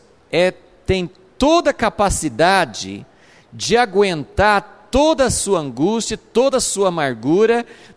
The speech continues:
tudo que você quiser falar. Eu não sei se você, né, principalmente casais, ou, ou filho pra pai, ou pra mãe, sei lá, nos relacionamentos familiares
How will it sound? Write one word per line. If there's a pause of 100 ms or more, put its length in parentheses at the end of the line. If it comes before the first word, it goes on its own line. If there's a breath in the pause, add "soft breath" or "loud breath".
(220)
tudo
que
você
quiser
falar.
Eu
não
sei
se
você,
né,
principalmente (520 soft breath)
casais,
ou, (320 loud breath)
ou
filho
pra
pai,
ou (320 loud breath)
pra
mãe,
sei
lá,
nos
relacionamentos
familiares